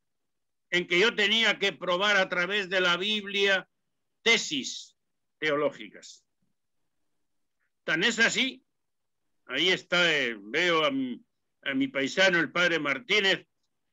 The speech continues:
tan es así que efectivamente muchos de nosotros no tuvimos Biblia.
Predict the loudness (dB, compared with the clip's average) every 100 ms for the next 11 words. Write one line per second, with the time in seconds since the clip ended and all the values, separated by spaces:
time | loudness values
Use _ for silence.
0 | _ -2 2 2 2 0 -2 -4 0 0
1 | 0 -2 -4 -2 0 0 0 -2 0 2
2 | 0 -4 _ _ _ _ _ _ _ _
3 | _ -4 -2 0 0 0 0 -2 0 0
4 | 0 0 0 0 0 0 0 0 0 -2
5 | -4 -2 -2 0 0 -2